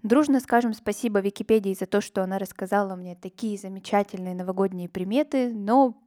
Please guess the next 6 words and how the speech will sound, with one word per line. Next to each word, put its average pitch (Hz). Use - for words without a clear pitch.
конечно 226
же, 226
им 233
следовать 214
не 196
обязательно. 190